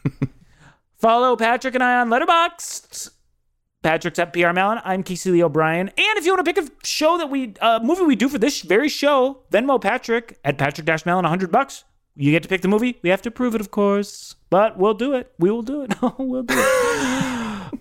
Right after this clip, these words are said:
Speaker 2: Oh, and leave us a five-star review. Guys, we need some five-star reviews. Haven't had one in a little while.
Speaker 1: Yeah, we
Speaker 2: Makes me
Speaker 1: need one.
Speaker 2: sad.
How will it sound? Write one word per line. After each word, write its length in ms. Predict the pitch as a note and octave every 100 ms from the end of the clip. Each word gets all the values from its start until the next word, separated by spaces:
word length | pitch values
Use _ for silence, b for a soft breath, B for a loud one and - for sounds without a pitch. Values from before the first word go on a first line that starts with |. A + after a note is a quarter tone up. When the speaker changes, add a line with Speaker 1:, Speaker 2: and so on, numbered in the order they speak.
| -
Speaker 2:
Oh, 260 | D4 C#4
and 200 | A#3+ F4
leave 120 | G4+
us 80 | F#4+
a 20 | D#4+
five-star 380 | F4 F4 F4
review. 440 | E4+ C4 D#4 D#4+ A#3
Guys, 280 | G#3+ C#4 C4+
we 60 | A3
need 160 | B3+
some 100 | B3+
five-star 360 | A3+ A#3+ A#3 B3
reviews. 400 | G#3+ A3 C4 G3
Haven't 180 | G3 F#3+
had 160 | G3
one 80 | G#3+
in 60 | D#3
a 20 |
little 140 | B2
while. 240 | A2 G#2 A#2
Speaker 1:
Yeah, 60 |
we 100 | A2+
Speaker 2:
Makes 160 | A2+ A#2
me 60 | G2+
Speaker 1:
need 40 |
one. 160 | C#2+
Speaker 2:
sad. 60 | C#2+